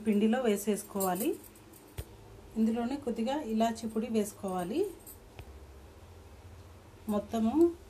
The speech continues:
బాగా కలుపుకోవాలండి. మీరు షుగర్ ప్లేస్లో కావాలి అనుకుంటే బెల్లం కూడా యాడ్ చేసుకోవచ్చండి.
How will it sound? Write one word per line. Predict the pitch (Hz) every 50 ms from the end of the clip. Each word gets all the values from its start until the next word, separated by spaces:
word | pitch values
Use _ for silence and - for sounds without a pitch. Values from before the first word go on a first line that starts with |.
| - - - - - - - - - - - - - - 196 190
బాగా | 202 202 202 196 220 220 220
కలుపుకోవాలండి. | 214 196 190 - - - 202 196 190 185 170 170 170 220 269 277 262 226
మీరు | 208 202 208 202 196 - -
షుగర్ | 226 196 214 226 220 220
ప్లేస్లో | 220 220 226 214 - - 233 294 339 - - - - - - - - - -
కావాలి | 302 302 302 294 220 220 220 233 226 220
అనుకుంటే | 220 208 - 220 202 196 - 294 302 254 190 185
బెల్లం | 208 208 208 208 214 214 208 220
కూడా | 220 226 220 196
యాడ్ | 196 190 190 -
చేసుకోవచ్చండి. | 190 180 - - - 196 185 - - 190 180 190 226 311